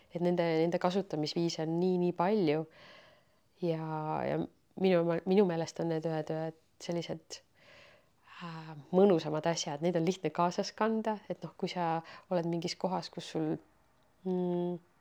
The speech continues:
ei ole võimalik teha endale teed või, või mingit mähist või <laughs> nagu sellist, äh, ravi, ravi või toetust, äh, äh,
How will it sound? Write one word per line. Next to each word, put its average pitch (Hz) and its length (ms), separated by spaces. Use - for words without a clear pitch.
ei 202 160
ole 185 80
võimalik 170 480
teha 160 240
endale 151 320
teed 190 460
või, 175 160
või 165 100
mingit 151 320
mähist 175 580
või 165 140
<laughs> - 360
nagu 175 180
sellist, 170 480
äh, - 200
ravi, 185 500
ravi 190 300
või 156 220
toetust, 185 640
äh, 165 240
äh, 165 480